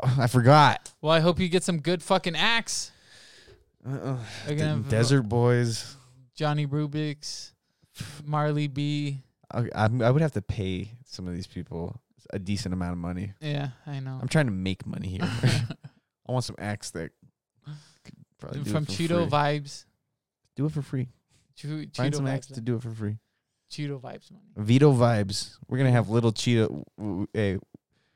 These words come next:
Speaker 1: what if, uh, whenever we get Mark on the episode, we call him Little Cheeto? We got Little Cheeto with us. <laughs>
Speaker 2: And we'll put his name featuring Little Cheeto.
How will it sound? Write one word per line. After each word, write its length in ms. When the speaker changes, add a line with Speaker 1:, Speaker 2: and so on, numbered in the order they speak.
Speaker 1:
what 140
if, 280
uh, 240
whenever 320
we 120
get 160
Mark 280
on 100
the 100
episode, 380
we 80
call 260
him 120
Little 200
Cheeto? 520
We 100
got 180
Little 260
Cheeto 500
with 240
us. 560
<laughs> 440
Speaker 2:
And 140
we'll 220
put 200
his 140
name 160
featuring 400
Little 120
Cheeto. 300